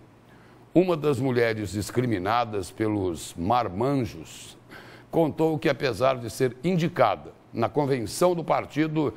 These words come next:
não sabia nem qual era o número dela na eleição. Os manda-chuvas dos partidos faziam mil e uma promessas às mulheres,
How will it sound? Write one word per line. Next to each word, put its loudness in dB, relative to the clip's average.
não 2
sabia 2
nem 2
qual 2
era 4
o 4
número 2
dela 2
na 0
eleição. -2
Os 0
manda-chuvas 0
dos -6
partidos 0
faziam 0
mil 2
e 2
uma 2
promessas 0
às 0
mulheres, 0